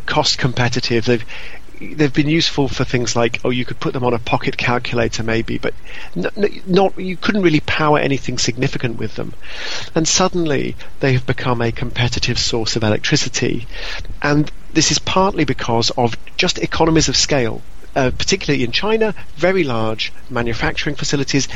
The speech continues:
it just becomes cheaper. But also, um, learning about better ways to put together solar panels, uh, to install them, um, like a piece of snap-together furniture with very simple, uh, tools.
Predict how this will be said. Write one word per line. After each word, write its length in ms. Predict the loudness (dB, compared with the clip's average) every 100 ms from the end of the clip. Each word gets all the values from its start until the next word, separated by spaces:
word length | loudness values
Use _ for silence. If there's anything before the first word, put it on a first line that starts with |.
| -2
it 40 |
just 180 | 0 2
becomes 360 | 2 0 0 2
cheaper. 520 | 2 2 0 -2 -4 -4 -4 -6 -6 -2
But 120 | 0
also, 640 | 0 0 0 2 2 2 -2 -6 -6 -6 -6 -2
um, 300 | 2 2 0 -2
learning 460 | 2 4 6 4
about 440 | 2 2 0 0 0
better 280 | 0 0 -2
ways 540 | -2 0 -2 -2 -4 -4 -6 -4
to 100 | -2
put 240 | 0 0
together 320 | 2 2 2
solar 300 | 0 0 0
panels, 540 | -2 -2 -2 -2 -2 -4 -6 -2
uh, 300 | 0 2 2 0
to 160 | -2 0
install 560 | 0 -2 0 2 2 2
them, 340 | 0 -2 -6 -4
um, 440 | 0 2 0 -2 -4 -4
like 240 | 0 2 2
a 40 |
piece 280 | 0 2 2
of 80 | 2
snap-together 580 | 2 0 0 2 2
furniture 640 | 2 4 4 2 0 -2 -2 -4 -4
with 100 | -2
very 220 | 2 2
simple, 640 | 4 2 0 -2 -4 -6 -6 -4
uh, 220 | -2 0 -2
tools. 600 | -2 0 0 2 2 2